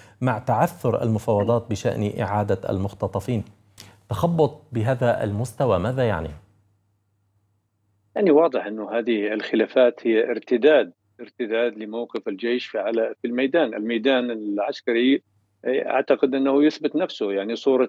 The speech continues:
Speaker 2: أشرطة الفيديو التي تبث على وسائل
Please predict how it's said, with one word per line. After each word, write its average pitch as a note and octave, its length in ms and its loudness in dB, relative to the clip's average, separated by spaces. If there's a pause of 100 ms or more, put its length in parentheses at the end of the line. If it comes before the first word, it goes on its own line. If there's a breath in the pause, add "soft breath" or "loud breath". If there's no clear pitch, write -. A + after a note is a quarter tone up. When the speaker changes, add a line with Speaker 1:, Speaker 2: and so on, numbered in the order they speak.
Speaker 2:
أشرطة B2+ 440 -4 (100)
الفيديو A#2 460 0
التي A2 280 -6
تبث A#2+ 300 0 (600)
على G2+ 600 0 (220)
وسائل A#2 420 2